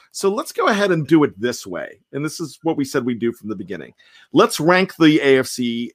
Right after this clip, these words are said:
North and the N F C West, and we'll start with the N F C West, four to one. I am going to go ahead and actually throw out a team at number four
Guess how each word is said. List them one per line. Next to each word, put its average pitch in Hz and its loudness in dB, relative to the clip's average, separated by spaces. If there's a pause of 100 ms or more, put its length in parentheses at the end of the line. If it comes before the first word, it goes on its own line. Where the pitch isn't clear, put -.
(140)
North 131 -2
and 131 0
the 131 -4
N 117 -4
F 110 -6
C 120 -6
West, 147 0
and 135 0
we'll 127 2
start 127 2
with 127 2
the 104 -2
N 113 -4
F 107 -4
C - -6
West, 151 0
four 113 -2
to 107 -2
one. 87 -6 (720)
I 151 4
am 226 4
going 196 6
to 165 6
go 165 6
ahead 147 4 (220)
and 131 -6
actually 143 -4
throw 143 0
out 143 0
a 139 -6
team 131 -8
at 110 -8
number 127 -4
four 160 -2